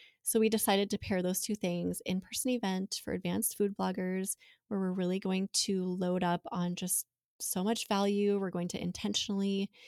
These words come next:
choose the speakers and the topics and the sponsors. Everyone who goes to the event as a, uh, as an attendee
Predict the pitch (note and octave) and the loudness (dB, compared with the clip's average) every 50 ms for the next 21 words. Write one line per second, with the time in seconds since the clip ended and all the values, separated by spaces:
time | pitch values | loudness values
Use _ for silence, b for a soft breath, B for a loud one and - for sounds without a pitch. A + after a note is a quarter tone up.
0 | B B B B B - - - G#3+ G3+ F#3+ F3+ F#3 - - F#3 F3 F3 F3 F#3 | B B B B B -6 -6 -2 0 0 0 0 -2 -2 -2 0 0 0 0 -2
1 | - - A#3 A#3 - A#3 A3+ A3+ A3+ A3+ - - F#3 F3 E3+ - - G#3 G#3 - | -2 -4 -4 -2 0 2 2 2 2 0 -2 -4 -2 -2 -2 -2 -4 -4 -2 -2
2 | G3+ G3+ - - - - F#3 F3 F3 - - - - F#3+ G3 G3 - F#3+ F#3+ F#3 | -2 -4 -4 -6 -10 -8 -6 -6 -4 -4 -6 -4 -4 -4 -2 -2 -2 -2 -2 -4
3 | F#3+ - - B B B B B B B _ - G3+ F#3+ A3 A3+ A3+ A3+ A3+ A3+ | -4 -6 -8 B B B B B B B _ 2 4 6 8 6 6 6 4 2
4 | A#3+ A3+ G#3 - F#3 F#3 F#3 F#3+ G3+ - - - - _ _ - - - F#3+ F#3+ | 0 0 0 2 0 2 2 0 -2 -2 -4 -4 -6 _ _ -10 -8 -4 0 0
5 | F#3 F3+ F3+ F3+ F3 - - F#3 - F3+ - _ _ _ _ _ - F#3 F#3 - | 0 2 0 0 -2 -2 -4 -4 -4 -4 -6 _ _ _ _ _ -2 -2 -2 -2
6 | _ _ _ - F3 F#3 F3+ F#3 F3 E3+ F3 - - - F3+ F3+ F3+ F3+ F3 F#3+ | _ _ _ -2 0 0 0 0 -2 -2 -4 -6 -6 -6 -4 -2 -2 0 0 2
7 | A3+ D4 | 0 0